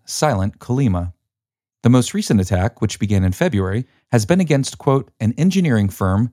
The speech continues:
that works in the energy and military sectors," end quote. It's believed Stonefly exploited a log four j vulnerability on a public-facing VMware View server.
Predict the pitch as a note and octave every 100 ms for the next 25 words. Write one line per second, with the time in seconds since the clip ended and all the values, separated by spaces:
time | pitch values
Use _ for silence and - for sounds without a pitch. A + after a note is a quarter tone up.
0 | - A2 G2+ C#3 - A#2 A#2 D3+ F3 C#3+
1 | G#2+ A2+ A#2+ A#2 A#2+ A#2 C3 B2+ B2+ B2
2 | A2 G2+ F#2 E2+ - _ _ G2 G#2 -
3 | F#2 D#2+ _ _ _ _ _ - - F#2+
4 | A2+ D#3 A#2 - E3+ F#3 - F#2+ F2+ F#2+
5 | A#2+ A2+ - - C#3+ C#3 B2+ A2+ G#2 A2+
6 | C#3+ D3+ - A#2 C3 F3 G2+ F#2 F2+ F#2
7 | F#2 G2+ A#2+ - _ _ A2+ G#2+ - G3+
8 | B2+ - F#2+ F#2 A2 A2+ G2+ D#3+ D3 G#2
9 | G2+ G2 G2 F#2 C#3+ G2 A2 - C#3 G2
10 | F2+ F#2